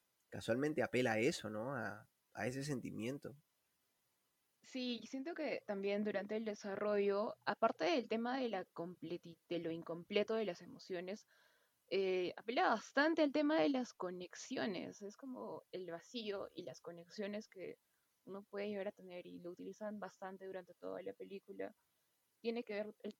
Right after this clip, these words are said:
Speaker 2: con el tema de las emociones y también con, con que no conoces la... o sea, ¿por qué me siento incompleto? Pero no sabes por qué,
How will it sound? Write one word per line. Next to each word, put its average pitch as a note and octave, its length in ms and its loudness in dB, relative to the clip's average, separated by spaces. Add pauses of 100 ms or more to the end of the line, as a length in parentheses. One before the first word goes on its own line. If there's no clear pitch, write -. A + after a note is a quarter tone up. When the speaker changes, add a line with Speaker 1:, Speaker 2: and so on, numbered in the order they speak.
(140)
Speaker 2:
con F3+ 120 0
el F#3 120 -2
tema G3 280 0
de G3 120 0
las F#3+ 180 -4
emociones F#3+ 800 -6 (840)
y A3 160 -6
también A#3 540 0
con, C#4+ 720 -4 (920)
con B3+ 200 2
que A#3+ 280 0 (280)
no A#3 240 0
conoces C4+ 540 0
la... D4 160 4 (140)
o E3+ 60 -2
sea, F3 280 -2 (640)
¿por F#3+ 120 2
qué A#3 100 0
me A#3+ 80 0
siento B3 180 0
incompleto? G#3+ 320 -2
Pero F#3+ 120 -4
no F#3 120 -8
sabes G#3 360 -2
por - 140 -14
qué, F#3 220 -8